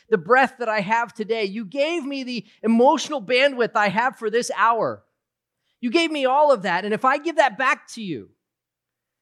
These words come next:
as an act of worship, or I give it away as an act of worship to you,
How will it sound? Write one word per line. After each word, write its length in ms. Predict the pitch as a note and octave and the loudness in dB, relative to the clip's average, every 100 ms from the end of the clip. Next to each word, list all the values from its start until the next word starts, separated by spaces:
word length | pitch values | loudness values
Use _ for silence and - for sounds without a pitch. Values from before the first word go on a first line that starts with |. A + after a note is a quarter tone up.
| - | -6
as 120 | G#3+ | -2
an 60 | B3 | 0
act 220 | C4 C4 | 0 -2
of 160 | G#3 | -8
worship, 320 | G#3+ C#4+ A#3 G3 | -6 -6 -6 -4
or 80 | |
I 60 | A3 | -4
give 160 | F3 D4+ | -2 -4
it 80 | |
away 440 | C#4+ G3+ B3 C4 A#3+ | -4 -2 2 4 2
as 100 | G3 | 0
an 80 | G#3+ | -2
act 200 | B3 B3 | -4 -6
of 140 | F3+ | -10
worship 460 | F#3 D4 - A#3+ - | -8 -8 -6 -10 -12
to 200 | - D4+ | -8 -8
you, 360 | A#3+ D3 G#2+ | -6 -8 -10